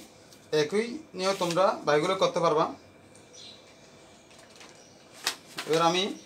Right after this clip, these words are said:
তেইশ নম্বর অঙ্কটা একটু করাই। প্রশ্নের মধ্যে বলছে সমাধান করো, sin theta plus cos theta equal to one হলে আমাকে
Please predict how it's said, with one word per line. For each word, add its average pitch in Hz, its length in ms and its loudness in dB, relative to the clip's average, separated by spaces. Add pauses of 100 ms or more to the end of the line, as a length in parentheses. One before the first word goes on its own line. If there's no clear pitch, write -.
(960)
তেইশ 160 220 -2
নম্বর 175 200 0
অঙ্কটা 170 240 0
একটু 165 180 -12
করাই। 151 180 -2 (4000)
প্রশ্নের 151 320 0
মধ্যে 214 180 0
বলছে 196 240 2
সমাধান 180 320 2
করো, 120 140 0 (680)
sin 190 200 2
theta 196 260 4
plus 214 180 6 (120)
cos 175 200 4
theta 180 180 0
equal 202 180 4
to 185 120 0
one 190 140 2
হলে 196 160 4 (540)
আমাকে 165 220 2